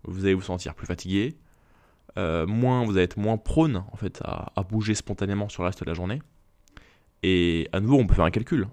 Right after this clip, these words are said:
Si votre séance de HIT de trente minutes vous a fait dépenser trois cents calories,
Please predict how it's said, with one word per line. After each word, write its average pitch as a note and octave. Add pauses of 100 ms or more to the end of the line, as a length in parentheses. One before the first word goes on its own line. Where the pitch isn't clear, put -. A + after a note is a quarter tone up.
Si -
votre G2+
séance -
de G2
HIT - (160)
de E2
trente -
minutes G#2 (200)
vous E2+
a F2+
fait -
dépenser F2+
trois -
cents G2+
calories, F#2